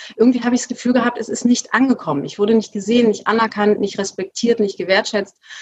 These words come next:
Und das ist wirklich, würde ich sagen, zu bestimmt neunzig bis fünfundneunzig Prozent aus meiner Erfahrung heraus der Fall gewesen, warum Führungskräfte wechseln oder über, nicht nur Führungskräfte, auch Fachkräfte, ja.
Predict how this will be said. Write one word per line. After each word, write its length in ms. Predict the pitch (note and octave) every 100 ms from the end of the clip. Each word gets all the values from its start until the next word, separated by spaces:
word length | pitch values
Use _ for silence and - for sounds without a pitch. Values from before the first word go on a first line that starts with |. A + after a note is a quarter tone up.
| - -
Und 200 | - F#3+
das 240 | G3 B3 A#3
ist 180 | -
wirklich, 560 | G#3 A3+ A3+ G#3+ G#3+ -
würde 180 | G3+ G3
ich 280 | B3+ C4+ -
sagen, 520 | G#3 G3+ A3+ A#3 G#3+
zu 520 | - G#3+ G3+ F#3+ -
bestimmt 540 | F#3+ F#3+ - B3+ B3 -
neunzig 480 | G3+ A3 A#3 A3+
bis 140 | G3+ -
fünfundneunzig 600 | A#3+ A#3 G3+ F3+ F#3 F#3+
Prozent 360 | F#3 - G3 -
aus 160 | D#3+
meiner 220 | E3+ G#3+
Erfahrung 460 | G3+ G3+ G3+ G3 G3
heraus 360 | F#3 F3+ F3+ -
der 120 | D#3+
Fall 220 | F#3 F#3+
gewesen, 400 | F#3+ F#3 F3+ E3
warum 480 | D#3 D#3 A3+ C#4 D#4 _ _ _ -
Führungskräfte 1040 | A#3+ A#3+ A#3 - - G3 - G3+ G3 F#3+ - _ _ _ _ _ -
wechseln 540 | F#3 G3+ - D3+ B2 -
oder 280 | - F3+ C#3 -
über, 240 | D#3+ -
nicht 280 | F3+ G3 -
nur 100 | G3+
Führungskräfte, 640 | - A#3+ F#3+ - C#3+ - -
auch 80 |
Fachkräfte, 840 | - - - _ - - B2+ - -
ja. 220 | - D#3+